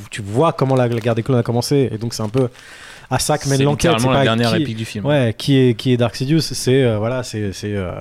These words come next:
Speaker 1: comment, et c'est la toute fameuse cette intrigue alambiquée, certes exécutée un peu, euh, de manière foutraque, mais, euh, je pense que le mystère il est là, et la preuve, le mystère a un peu fonctionné vu qu'on est toujours dans le mystère. <laughs>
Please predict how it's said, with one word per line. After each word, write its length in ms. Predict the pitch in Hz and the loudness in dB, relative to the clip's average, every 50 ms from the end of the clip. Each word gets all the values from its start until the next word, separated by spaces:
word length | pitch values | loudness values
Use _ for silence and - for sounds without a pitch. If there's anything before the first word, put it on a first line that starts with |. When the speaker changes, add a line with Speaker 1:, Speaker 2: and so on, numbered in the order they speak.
| - - - - - - - - - | -12 -16 -20 -20 -20 -20 -20 -16 -2
Speaker 1:
comment, 400 | - 120 110 113 123 147 156 147 | -2 0 2 2 2 2 2 0
et 80 | 127 | 0
c'est 140 | - - 127 | -2 -2 0
la 160 | 127 131 113 - - _ _ | 0 0 -4 -6 -10 _ _
toute 240 | - 127 - - - | -12 -10 -10 -12 -2
fameuse 260 | - 139 135 156 165 147 | -2 0 2 2 2 2
cette 200 | 139 127 - 131 | 0 -2 -2 -4
intrigue 320 | 123 117 - 139 135 123 | -6 -2 -2 0 0 2
alambiquée, 460 | 120 120 123 123 127 123 - 127 120 113 | 0 0 -2 -4 -6 -8 -8 -8 -8 -8
certes 380 | - - - 123 120 117 - - | -10 -6 -4 -2 -2 -2 -4 -6
exécutée 540 | 110 104 98 98 - - - - 113 113 | -8 -6 -6 -6 -6 -6 -6 -4 -4 -4
un 100 | 110 101 | -4 -6
peu, 300 | 90 - 104 104 104 95 | -8 -8 -8 -8 -6 -6
euh, 60 | 90 90 - - - - - - - - - - - | -8 -10 -14 -18 -20 -20 -20 -20 -20 -20 -20 -14 -10
de 40 | 113 | -8
manière 280 | 104 107 104 107 101 - | -6 -6 -4 -6 -6 -8
foutraque, 540 | - - 107 - - 131 147 143 - - - - - - - - - - | -10 -12 -12 -4 -2 -2 -2 -2 -6 -12 -14 -16 -20 -20 -20 -20 -8 -4
mais, 240 | 113 113 127 131 131 | 0 2 4 4 4
euh, 160 | 123 113 107 | 4 4 2
je 80 | 101 - | 0 -2
pense 100 | - 117 | -4 -4
que 80 | - 120 | -4 -2
le 100 | 107 107 | -2 -2
mystère 300 | 107 107 - - 135 123 | -4 -4 -4 -4 -2 -2
il 80 | 127 123 | -2 -2
est 20 | 131 | -4
là, 200 | 143 135 120 107 | -4 -6 -6 -6
et 120 | 110 107 104 | -6 -6 -6
la 120 | 95 90 | -8 -10
preuve, 280 | - - 151 127 104 - - | -4 -4 -4 -4 -4 -6 -8
le 40 | 113 | -8
mystère 200 | 110 - - 127 | -6 -4 0 0
a 40 | 117 | 0
un 40 | 101 | 0
peu 80 | 107 | -2
fonctionné 300 | - 120 113 - 170 185 | -4 -6 -6 -2 -2 0
vu 100 | 143 120 | 0 0
qu'on 160 | - - 110 | -2 0 0
est 140 | 110 110 - | 0 0 0
toujours 400 | - - 143 135 139 165 151 120 | 0 2 4 4 6 4 4 2
dans 100 | 113 101 | 0 -4
le 80 | 98 101 | -4 -4
mystère. 400 | 107 110 - - - - 214 - | -6 -6 -6 -6 -4 -4 -4 -4
<laughs> 60 | - | -4